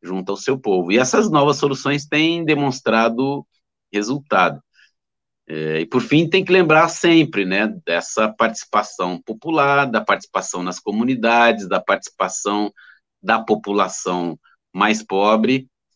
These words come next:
e dessa aliança também com as Forças Armadas, com, com todo, é, que é muito popular também. Você vê os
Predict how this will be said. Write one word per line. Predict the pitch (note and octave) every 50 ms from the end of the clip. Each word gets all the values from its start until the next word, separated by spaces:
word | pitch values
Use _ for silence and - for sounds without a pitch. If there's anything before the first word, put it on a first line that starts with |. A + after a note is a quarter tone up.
| _ -
e | - F#3+
dessa | F3 C#3+ C#3 B2+ B2+ C3 - C#3+
aliança | C#3 C#3 C3 B2+ B2+ C3 B2+ - C#3 C#3
também | - - B2+ A2 A2+ A2+ A#2+ B2 A#2+ B2
com | - D3 D3 C3+
as | - -
Forças | - G#2+ G#2 G#2+ G#2+ - A2+ G#2+ C3
Armadas, | D3 C#3 A#2 G2+ F#2+ G#2+ B2 D3+ D3 B2+ A2 G#2+ F2 F2 D#2+ - - _ -
com, | F#2 F2+ F#2 F2+ E2+ -
com | - G2+ G2 F#2+ _ -
todo, | F#2 G2+ A2 A#2 A2+ G#2+ F#2+ F2+ E2+ E2 - _ _ _ _ _ _ _ _ _
é, | - D2+ D2+ D2+ D2+ D2+ D2+ D2+ D#2 D#2 D#2 D#2 D2+
que | - - C3+
é | C#3
muito | B2+ A#2+ A#2+ A#2+ B2 - -
popular | D3 C3 - D3+ D#3+ C3 G#2+ G#2+ A#2 A2+ A2
também. | - D#3+ - B2 G#2+ G#2+ G#2 F#2+ E2+ D#2 D2 C#2+
Você | - _ _ _ - D#2+ D#2
vê | C#2 D#2 D#2+ E2+ F#2 G2+ G#2+ A2+ A2 -
os | F#2 F2+ F2+ F2 - - -